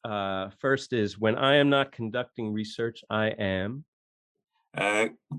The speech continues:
Speaker 2: going out with my friends, uh, taxi driver to my kids,
Speaker 1: <laughs>
Speaker 2: um, or, or working out, not necessarily in that order. <laughs>
Speaker 1: Well, those are all positive. Um, no vice for this guy. Second, if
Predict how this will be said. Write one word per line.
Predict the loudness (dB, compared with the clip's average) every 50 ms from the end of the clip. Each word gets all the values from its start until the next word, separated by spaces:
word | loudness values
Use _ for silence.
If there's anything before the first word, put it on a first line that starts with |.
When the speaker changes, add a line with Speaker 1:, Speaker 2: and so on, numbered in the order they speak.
| 2
Speaker 2:
going | 6 8 10 10 10
out | 10 8 8
with | 8
my | 8 8 6
friends, | 6 6 6 6 6 6 4 4 2 0 0 2 0 0 -2 -4 _ _ -2
uh, | 0 2 2 2 2 0 -2 -4 -2
taxi | 0 2 2 2 2 2 0 4
driver | 6 6 6 6 6 4 2 2
to | 2 2 2
my | 2 2 2
kids, | 4 2 2 2 2 -2 -4 -4 -4 -6 _ _ _ _ _ _
Speaker 1:
<laughs> | _ _ -14 -12 -6 -2
Speaker 2:
um, | 2 4 4 4 4 2 0 -2 -6 -8 -8 -6 0 4
or, | 6 6 6 6 4 4
or | 4 4 4
working | 4 2 2 2 0 0 2
out, | 2 2 0 0 0
not | 0 2 2
necessarily | 2 0 0 0 -2 -2 0 0 0 0 0 0 -2 -2
in | 0 0
that | 0 0 0 -2 -2
order. | -2 -2 -2 -4 -8 -10 -10 -12 -16 -14 _
<laughs> | -8 -8 -6 -6 -8 -8 -8 -10 _ -14 -14 -14 -14 -16 _ -20 _ -20 -20 _ _ _ _ _ _ -8
Speaker 1:
Well, | -8 -8 -8 -8 -10
those | -12 -14 -14 -16 -16
are | -14 -14
all | -14 -10
positive. | -8 -8 -8 -8 -8 -10 -14 -16 -18 _ _ -20 -20 -20 -20 _ _ _ _ 0
Um, | 2 4 4 4 4 2 2 0 -2 -4 -2 -2
no | 0 0 0 0
vice | 2 2 2 2 0 -4
for | -8 -8 -6
this | -6 -8 -4
guy. | -2 0 0 2 0 -2 -4
Second, | -4 0 2 2 4 4 2 0 0 0 2
if | 2 2 2 0 -6